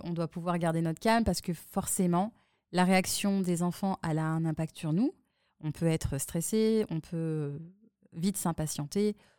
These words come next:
on peut aussi, euh, nous-mêmes être en colère. Nous, en tant qu'adultes, déjà garder son calme. Ensuite, auprès de l'enfant, essayer de lui faire nommer l'émotion qu'il a. L'encourager à nommer son émotion. Est-ce que c'est de la frustration ?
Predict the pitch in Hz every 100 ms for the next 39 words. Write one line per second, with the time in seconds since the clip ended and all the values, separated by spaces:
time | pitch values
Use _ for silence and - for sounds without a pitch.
0 | _ - 165 - 180 185 180 - 196 202
1 | 160 160 170 208 202 175 - 156 185 247
2 | 320 - _ 190 196 247 254 - 180 190
3 | 185 175 170 269 208 175 - 180 185 196
4 | 180 175 175 160 139 - _ _ _ _
5 | _ - 190 269 - - 175 - 180 175
6 | 180 254 277 202 196 190 175 - 185 185
7 | 180 190 196 202 175 170 165 180 - 151
8 | 165 202 - _ _ 196 220 247 233 226
9 | 262 214 185 202 220 214 196 180 175 -
10 | 208 180 - - 160 - 190 202 202 240
11 | 226